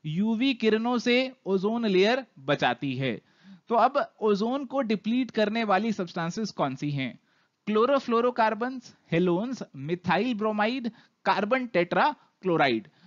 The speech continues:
तो ऐसे सवाल एग्जाम में पूछ सकते हैं, तो आपको याद रखना भाई, सीएफ़सीज़ के अलावा और भी कुछ ओजोन डिप्लीटिंग सब्सटेंसेस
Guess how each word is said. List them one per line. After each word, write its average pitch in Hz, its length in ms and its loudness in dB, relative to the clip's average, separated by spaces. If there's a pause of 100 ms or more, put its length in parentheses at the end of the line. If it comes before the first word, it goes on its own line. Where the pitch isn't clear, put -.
(120)
तो 277 100 -4
ऐसे 233 340 0
सवाल 226 320 2
एग्जाम 185 300 -2
में 226 120 -4
पूछ 233 240 -12
सकते 233 300 -6
हैं, 233 140 0
तो 226 80 -2
आपको 180 280 0
याद 170 280 2
रखना 208 260 -4
भाई, 226 160 -2
सीएफ़सीज़ 220 640 -2
के 233 100 0
अलावा 202 340 4
और 180 280 2
भी 202 120 -4
कुछ 220 220 -8
ओजोन 170 380 -4
डिप्लीटिंग 165 420 -2
सब्सटेंसेस 151 680 -4